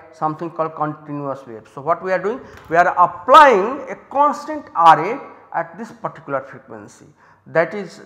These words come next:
that is called continuous irradiation, and the perturbation in the continuous manner N O E is termed as steady state N O E. We can do also if we just apply a transient pulse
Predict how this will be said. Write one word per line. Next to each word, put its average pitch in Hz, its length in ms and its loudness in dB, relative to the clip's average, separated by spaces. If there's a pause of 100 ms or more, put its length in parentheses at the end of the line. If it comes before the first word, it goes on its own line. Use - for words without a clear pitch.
that 160 140 -8
is 160 140 -16
called 156 240 -4
continuous 175 680 -6 (220)
irradiation, 143 760 -10 (520)
and 160 360 2
the 175 160 -4 (320)
perturbation 226 680 6
in 208 100 -8
the 196 80 -8
continuous 202 600 -4
manner 180 500 0 (600)
N 190 160 -2
O 196 120 4
E 175 200 -4 (180)
is 165 160 -10
termed 196 380 6
as 180 400 -2
steady 226 480 -12
state 170 460 -6 (120)
N 131 160 -10
O 123 100 -10
E. 196 140 -12 (560)
We 175 100 -8
can 247 240 0
do 302 140 0
also 233 840 4
if 220 280 -14
we 233 120 -10
just 233 420 -4
apply 202 380 6
a 208 300 -6
transient 214 600 -4
pulse 202 320 4